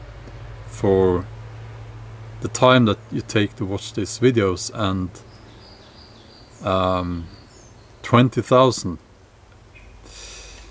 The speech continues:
It's hard to understand, really.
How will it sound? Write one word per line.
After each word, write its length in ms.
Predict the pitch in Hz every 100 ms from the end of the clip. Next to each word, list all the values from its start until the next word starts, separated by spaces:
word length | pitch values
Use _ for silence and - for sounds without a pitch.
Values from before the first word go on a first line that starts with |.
| - - - -
It's 260 | 113 -
hard 280 | 127 135 -
to 400 | - 113 110 107 - - - - - - - - - - - - - - -
understand, 640 | - 107 107 - 123 98 80
really. 300 | 113 104